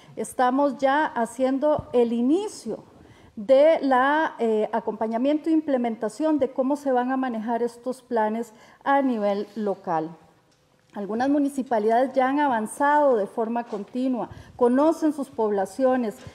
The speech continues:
vienen haciendo acciones no solamente en materia de riesgo sanitario, es decir, son las personas que han repartido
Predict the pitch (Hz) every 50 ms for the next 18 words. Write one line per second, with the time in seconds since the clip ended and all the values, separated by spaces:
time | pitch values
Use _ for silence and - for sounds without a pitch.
0 | - - - 208 269 277 294 302 320 311 302 285 - 294 285 277 285 285 285 -
1 | 311 294 285 294 294 277 269 269 269 285 277 277 277 277 269 269 277 - - 302
2 | - - - 262 254 247 233 226 226 233 - 285 262 254 262 262 294 302 302 294
3 | - 226 208 233 220 202 196 240 254 262 269 262 262 320 302 - 302 269 233 208
4 | 208 - - 277 277 269 254 202 175 - - - - - - 233 233 262 277 269
5 | 285 285 233 - - - 277 277 302 311 320 320 - - 226 233 - 277 277 285
6 | 294 294 - - 285 262 269 277 269 302 294 - 233 220 - - 285 277 294 311
7 | 320 320